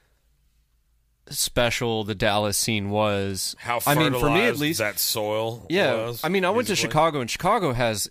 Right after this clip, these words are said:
Speaker 1: the same thing, just in, in a slightly different way. Um,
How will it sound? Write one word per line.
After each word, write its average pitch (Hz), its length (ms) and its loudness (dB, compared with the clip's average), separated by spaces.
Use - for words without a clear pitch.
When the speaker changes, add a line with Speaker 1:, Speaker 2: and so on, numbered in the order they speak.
Speaker 1:
the 120 100 -6
same 117 320 -2
thing, 127 320 -2
just 110 200 -4
in, 113 160 -4
in 117 120 -2
a 104 60 -4
slightly 110 460 -2
different 101 320 -6
way. 104 460 -2
Um, 95 760 -4